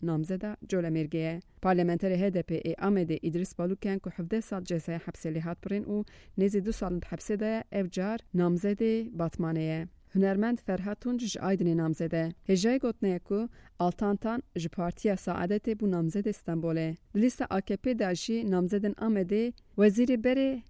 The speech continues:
her wisa parlamenterê berê ê Amedê Mehdi Eker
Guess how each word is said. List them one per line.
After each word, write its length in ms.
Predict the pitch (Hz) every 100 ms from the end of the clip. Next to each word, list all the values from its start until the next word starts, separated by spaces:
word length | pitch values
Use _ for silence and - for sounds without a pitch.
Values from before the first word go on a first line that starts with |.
| -
her 120 | - 220
wisa 240 | 185 233
parlamenterê 640 | - 190 185 180 - 226 190
berê 260 | 214 185 170
ê 280 | 202 202 170 - -
Amedê 480 | 208 202 170 208 220
Mehdi 340 | 196 170 208 -
Eker 380 | 185 190 220